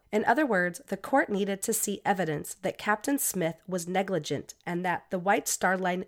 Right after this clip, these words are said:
knew of his negligence. Survivors used the fact that the ship had received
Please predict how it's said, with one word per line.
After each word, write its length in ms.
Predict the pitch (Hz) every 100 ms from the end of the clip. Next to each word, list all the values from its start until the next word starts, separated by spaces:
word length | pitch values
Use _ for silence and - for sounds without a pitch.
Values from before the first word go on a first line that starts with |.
| -
knew 460 | 185 233 196 180
of 160 | - 147
his 180 | 165 170
negligence. 800 | 208 196 156 117 - - - - _
Survivors 600 | - 214 220 233 294 -
used 260 | 196 196 196
the 80 | 208
fact 380 | - 147 -
that 140 | 185 180
the 80 | 175
ship 320 | - 214 214
had 220 | 196 196
received 440 | 196 - 170 156